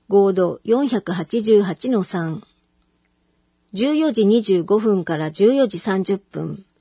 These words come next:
田和田会館。十四時四十分から十四時四十五分。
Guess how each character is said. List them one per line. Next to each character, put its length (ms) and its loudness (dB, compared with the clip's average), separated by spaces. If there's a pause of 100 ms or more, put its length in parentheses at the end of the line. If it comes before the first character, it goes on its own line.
(400)
田 140 -2
和 120 4
田 140 0
会 240 -2
館。 320 -8 (1120)
十 220 -4
四 180 0
時 140 0
四 240 4
十 140 4
分 280 -4
か 120 -4
ら 140 -4
十 220 4
四 160 4
時 140 -6
四 220 2
十 200 -6
五 140 -2
分。 320 -8